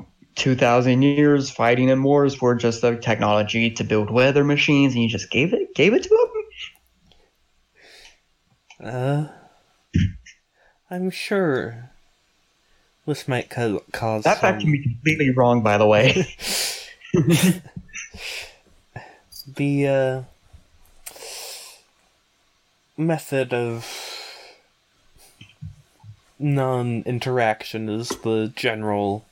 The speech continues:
Speaker 2: sort of idea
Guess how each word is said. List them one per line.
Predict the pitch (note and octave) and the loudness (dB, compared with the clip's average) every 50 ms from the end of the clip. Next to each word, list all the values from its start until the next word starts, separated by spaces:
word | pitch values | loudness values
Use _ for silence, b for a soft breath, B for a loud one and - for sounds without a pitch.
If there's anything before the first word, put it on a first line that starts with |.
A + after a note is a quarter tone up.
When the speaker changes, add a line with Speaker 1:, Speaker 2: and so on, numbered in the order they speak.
| b b b b b b b b b b b b b b b b b b b _ _ _ _ _ _ _ _ _ _ | b b b b b b b b b b b b b b b b b b b _ _ _ _ _ _ _ _ _ _
Speaker 2:
sort | - - - A#2+ A2 G#2+ G#2 | -14 -10 -8 -6 -6 -4 -4
of | G#2+ G#2+ G#2+ A2 A2 - - - - - - _ _ _ _ - | -4 -6 -6 -6 -10 -14 -16 -18 -18 -20 -20 _ _ _ _ -8
idea | - A2+ A#2+ A#2 A2+ B2 A#2 A2 A2 G2 F#2 A2 B2 | -4 -4 -4 -4 -2 -2 -2 0 0 0 -2 -2 -6